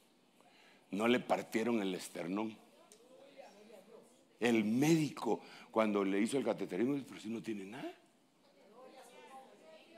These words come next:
No tiene nada". Yo le contaba a usted que el hermano que me trasladó la noticia, como el susto que me dio.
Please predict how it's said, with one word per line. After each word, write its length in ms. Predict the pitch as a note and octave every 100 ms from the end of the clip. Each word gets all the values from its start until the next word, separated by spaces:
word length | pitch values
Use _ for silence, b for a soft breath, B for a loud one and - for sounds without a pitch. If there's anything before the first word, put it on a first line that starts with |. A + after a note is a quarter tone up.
| E4+ E4+ - - - - - - - -
No 80 | -
tiene 280 | D#3+ F#3+
nada". 260 | F#3 F#3+ E4+ G#4+ - - - - - _ - - - - - - - - - _ _ -
Yo 60 |
le 80 | G#4+
contaba 380 | - - - -
a 40 |
usted 300 | G3 - F#3+
que 80 | D#3+
el 80 | C#3
hermano 340 | B2+ C3+ E3+
que 80 | E3
me 100 | E3+
trasladó 360 | C#3 C3+ B2+ D3+
la 100 | E3+
noticia, 460 | D#3 E3 F3+ F3
como 260 | - E3 -
el 100 | D3
susto 320 | - F3 -
que 120 | -
me 140 | C3+ D3
dio. 220 | - F#4+